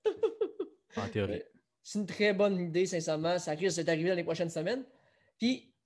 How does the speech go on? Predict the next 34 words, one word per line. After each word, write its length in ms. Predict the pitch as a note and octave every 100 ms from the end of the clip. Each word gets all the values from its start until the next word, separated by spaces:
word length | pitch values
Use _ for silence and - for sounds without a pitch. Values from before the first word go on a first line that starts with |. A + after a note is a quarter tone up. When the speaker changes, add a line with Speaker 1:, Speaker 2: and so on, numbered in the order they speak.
| _ -
Speaker 1:
encore 220 | F3 C4
une 80 | A#3+
fois, 120 | C4+
l'actualité 400 | A3+ - G3+ G#3
de 100 | G#3+
du 100 | E3+
hockey, 520 | E3+ D#3 D#3 A3+ A3+ F3
ben, 160 | D#3
il 200 | D3+ D#3
n'y 60 | D#3+
a 40 |
pas 140 | E3 A#3
grand-chose 340 | A#3 B3+ A#3
qui 80 | -
se 60 | -
passe 180 | A3 F3
à 20 |
part 140 | F3
beaucoup 240 | E3 - F3+
de 80 |
games, 240 | D#3 F3+ F3
là, 300 | E3 D#3 C#3
dernièrement. 520 | C3+ A#2+ A2+ D#3 F3+
Il 20 | F3
n'y 60 |
a 40 | -
pas 140 | D#3+
beaucoup 260 | D3+ - F3+
de, 200 | D#3 D3+
d'échanges, 640 | C#3+ D#3 D#3 F3 F3+ - E3 C#3 _ _
normalement, 420 | E3+ E3 D#3+ D#3+ E3
avec 180 | D3+
la 60 | C#3+
covid. 380 | D#3 D#3 G#3+